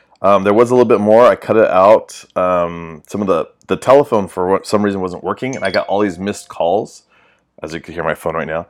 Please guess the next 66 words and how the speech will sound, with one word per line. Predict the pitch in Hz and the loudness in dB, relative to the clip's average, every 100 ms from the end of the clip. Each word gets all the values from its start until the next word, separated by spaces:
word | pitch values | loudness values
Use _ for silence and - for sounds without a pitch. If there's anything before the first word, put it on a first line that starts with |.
| _ _ - | _ _ -2
you | |
can | 110 | 0
hear | 107 - | 0 2
all, | 104 | 2
I | 107 | 2
got | 101 85 | 0 2
all | 113 | 2
these | 113 | 0
missed | 107 113 110 | -2 -4 -4
calls | - 101 110 107 | -4 2 2 2
for | 95 | -4
her | 90 | -2
afterwards. | 85 95 - 87 | 0 0 -2 -8
She | - | -4
had | 92 | -6
seventeen | - - 131 131 127 - 127 113 | -6 -2 0 0 -6 -8 -8 -8
calls, | - 117 110 95 | 0 4 4 2
and | 90 87 | -4 -12
for | 90 | -12
some | - 104 | -6 -4
reason | 104 101 95 | -4 -6 -8
they | 90 | -10
just | 82 - | -12 -10
were | |
not | 87 90 | -6 -6
going | 87 85 | -8 -14
through. | - 95 | -8 -4
I | 85 | -2
don't | 82 | -4
know | |
if | 85 | -8
they | 80 | -12
blocked | - 85 85 | -6 -4 -4
each | 104 95 | -8 -6
other, | 98 104 117 _ _ _ _ | -4 -4 -8 _ _ _ _
so | - 92 90 | -8 -2 -2
it | 87 | 0
got | 98 87 | 0 0
kinda | 95 90 | -4 -6
cut | - - 98 | -8 -2 2
off. | 90 85 85 _ _ _ _ _ | 4 2 0 _ _ _ _ _
Um, | 98 101 98 90 | -2 0 0 -2
and | 98 | -6
of | - - | -6 0
course, | 113 104 | 0 0
I | |
have | 90 | -2
to | - | -2
edit | 82 | -4
a | 90 | -2
little | 90 85 | -2 -2
bit | 82 85 | -2 -4
and | 85 | -6
get | 87 | -8
rid | 85 | -8
of | 85 73 | -8 -10
the, | 82 80 80 | -14 -8 -6
uh, | 78 | -6
dead | 73 87 80 | -4 -6 -4
times | 85 82 80 | -6 -6 -10
and | 76 | -12
all | 78 | -10
that | 76 - | -10 -12
kinda | 78 | -16
good | 80 78 | -16 -16
stuff. | - 82 - | -10 -10 -10